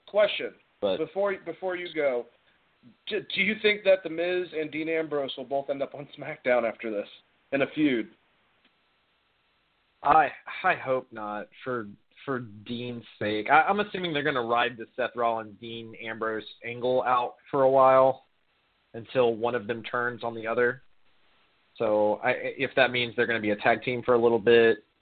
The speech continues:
Speaker 2: that, I mean, that's a possibility, at least leading up to SummerSlam, simply because they don't have anything for them to do, because they're in that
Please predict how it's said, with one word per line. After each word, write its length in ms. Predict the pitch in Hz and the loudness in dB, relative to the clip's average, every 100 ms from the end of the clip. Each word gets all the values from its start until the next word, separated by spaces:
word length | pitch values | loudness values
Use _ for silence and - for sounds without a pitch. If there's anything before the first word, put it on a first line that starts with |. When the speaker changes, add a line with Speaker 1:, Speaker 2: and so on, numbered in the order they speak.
| _ - | _ -6
Speaker 2:
that, 200 | 113 - | -4 -2
I 60 | |
mean, 140 | 110 113 | -4 -2
that's 180 | 117 | -2
a 60 | - | -2
possibility, 800 | - 117 - 117 113 113 113 107 | 2 2 2 0 2 2 0 -2
at 80 | 92 | -2
least 180 | 113 - | -6 -4
leading 240 | 120 113 | -4 -2
up 140 | 110 | -6
to 80 | - 92 | -8 -8
SummerSlam, 600 | - 120 113 - 107 101 104 | -4 -2 -2 -2 -2 -2 -4
simply 220 | 151 143 | -4 -2
because 200 | 131 143 | -2 0
they 60 | 135 | 2
don't 180 | 151 135 | 2 4
have 120 | 139 | 2
anything 340 | 135 131 127 - | 2 -2 -4 -2
for 80 | |
them 160 | 127 123 | -2 -2
to 80 | 107 | -2
do, 460 | 92 123 143 107 | -4 0 0 0
because 260 | 98 104 113 | -2 -4 -2
they're 160 | 117 123 | 0 0
in 60 | |
that 160 | 120 | -2